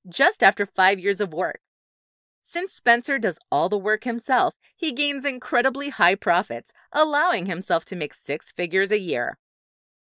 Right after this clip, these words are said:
Spencer's story is completely unique in that he started a successful solopreneur business after retirement. He is living proof that you can take control of your finances and start a passion solopreneur project no matter how old you are.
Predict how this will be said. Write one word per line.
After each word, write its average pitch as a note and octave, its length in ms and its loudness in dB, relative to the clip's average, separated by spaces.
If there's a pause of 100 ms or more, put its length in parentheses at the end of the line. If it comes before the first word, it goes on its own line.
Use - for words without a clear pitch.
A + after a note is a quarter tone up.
(280)
Spencer's E4 640 -2
story G3 400 0
is F#3+ 140 -4
completely A#3 640 -6
unique F#3 420 -6
in A#3+ 120 -2
that B3 120 2
he B3+ 80 -6
started A3+ 420 0
a A3+ 60 -2
successful G#3 640 -4
solopreneur A3+ 640 -2
business G#3 520 -2
after E3 280 2
retirement. E3+ 720 -2 (480)
He E4 240 -6
is A#3 120 -4
living A3 340 2
proof F3 340 -6
that - 180 -8
you G#3 120 -2
can G3+ 180 -4
take - 160 -4
control E3+ 480 -2
of B3 80 -2
your B3+ 140 4
finances F3 760 0
and B3+ 140 -2
start C#4+ 260 4
a C4+ 160 0
passion A#3+ 520 2
solopreneur A3+ 680 2
project G#3+ 520 0
no E3+ 200 -6
matter D#3+ 300 0
how C#3+ 240 -2
old G3 300 -2
you A3+ 140 -2
are. B2+ 280 0